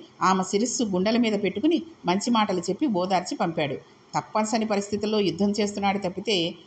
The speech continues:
ఆయన మనసు ఎంతో ప్రేమతో నిండిపోయి ఉంది. కాబట్టి అర్జునుడు ఈ వి-, విధంగా అశ్వం వెనకాలే వెడుతూ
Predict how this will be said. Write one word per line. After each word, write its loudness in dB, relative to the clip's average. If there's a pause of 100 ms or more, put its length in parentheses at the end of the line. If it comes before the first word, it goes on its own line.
(160)
ఆయన 2
మనసు 0
ఎంతో 2
ప్రేమతో 0
నిండిపోయి 0
ఉంది. -2 (1160)
కాబట్టి 2 (880)
అర్జునుడు 2
ఈ 2
వి-, 2 (120)
విధంగా 4 (1300)
అశ్వం 2
వెనకాలే 4
వెడుతూ 0